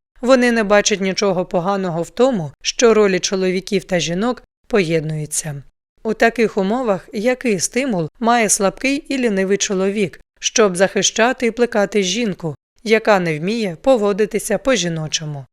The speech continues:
Багато хто з них став жертвами обставин і перетворився на пішаків. Чоловікам настав час допомогти жінкам усвідомити, хто вони такі,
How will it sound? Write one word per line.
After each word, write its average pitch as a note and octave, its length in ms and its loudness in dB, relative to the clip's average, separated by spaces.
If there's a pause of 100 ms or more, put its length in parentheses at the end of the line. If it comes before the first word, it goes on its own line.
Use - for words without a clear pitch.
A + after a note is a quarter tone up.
(120)
Багато A#3 440 4
хто A3 260 0
з F#3+ 80 -4
них A#3+ 240 -2
став G#3+ 320 2
жертвами G3 520 0
обставин G3 600 0 (120)
і B3+ 120 0
перетворився G#3+ 840 0
на G3 120 -2
пішаків. F#3+ 600 -2 (200)
Чоловікам A#3+ 720 4
настав G3+ 460 0
час A3 260 2
допомогти F#3 640 -2
жінкам F3 540 -2
усвідомити, F3+ 880 -4 (140)
хто B3 320 0
вони A3 280 2
такі, F#3 480 -4